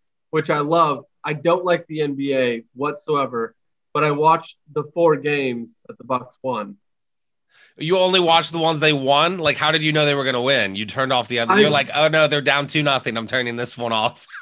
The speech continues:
Speaker 1: No, I, I'm not a big Bucks. I'm not a big N B A fan in general. Like, I like LeBron because I respect that he's just so talented, and I like,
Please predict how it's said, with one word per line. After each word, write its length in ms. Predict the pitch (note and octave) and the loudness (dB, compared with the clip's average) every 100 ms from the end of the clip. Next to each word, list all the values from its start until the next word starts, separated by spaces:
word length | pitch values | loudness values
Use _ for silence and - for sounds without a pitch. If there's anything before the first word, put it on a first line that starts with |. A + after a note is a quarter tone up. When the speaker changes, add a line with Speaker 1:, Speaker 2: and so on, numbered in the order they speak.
| G#3 | -2
Speaker 1:
No, 440 | G#3 A3+ A3 G#3 F#3+ | 4 4 4 2 2
I, 280 | G#3+ A3 - - | 4 4 0 -2
I'm 240 | F#3+ G3 | 0 2
not 220 | G#3 A3+ | 2 2
a 60 | A#3 | 0
big 360 | F3+ G3+ D#3 - | 2 0 -2 -6
Bucks. 440 | E3 F3 - _ - | -6 -6 -14 _ -6
I'm 100 | F#3+ | 0
not 100 | A#3 A3+ | 2 2
a 20 | |
big 180 | G#3 G#3+ | 0 -2
N 180 | F3 F3 | -8 -6
B 160 | E3 | -2
A 120 | E3 E3 | 0 -2
fan 240 | F3 D#3 | -6 -8
in 140 | C#3 B2 | -8 -8
general. 380 | C#3 D3 D#3 D3+ | -6 -4 -4 -2
Like, 240 | D3+ D3 _ - | -2 -4 _ 0
I 80 | F3+ | 2
like 240 | G3+ G3+ | 2 -2
LeBron 500 | F#3 D#3 D3+ D#3+ E3 | -4 -2 2 2 0
because 240 | D3+ D3 C#3+ | -4 -8 -8
I 40 | |
respect 480 | C3+ B2+ - C#3 - C3+ | -8 -10 -8 -10 -8 -10
that 100 | B2+ | -8
he's 220 | B2+ A#2 - | -8 -12 -20
just 180 | A#2+ - | -18 -10
so 180 | A#2+ - | -12 -12
talented, 760 | A#2+ B2 _ - C3+ C#3 D3 | -18 -18 _ -14 -12 -10 -10
and 100 | C3+ | -8
I 40 | C3 | -8
like, 220 | C3 | -8